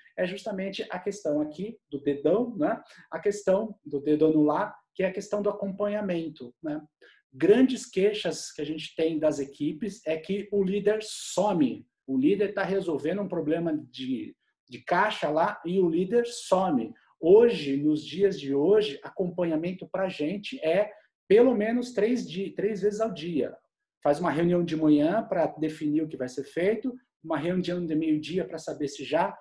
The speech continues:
como é que estão as coisas, uma reunião de status, né, semelhante ao Scrum, né, e uma reunião à tarde pra dizer o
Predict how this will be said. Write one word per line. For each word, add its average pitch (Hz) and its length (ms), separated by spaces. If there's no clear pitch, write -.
como 165 120
é 165 40
que 160 60
estão 139 180
as 135 120
coisas, 202 360
uma 170 80
reunião 139 240
de 127 80
status, 180 600
né, 151 100
semelhante 151 560
ao 139 100
Scrum, 208 560
né, 190 160
e 202 220
uma 208 360
reunião 196 520
à 233 40
tarde 202 460
pra 220 140
dizer 185 540
o - 40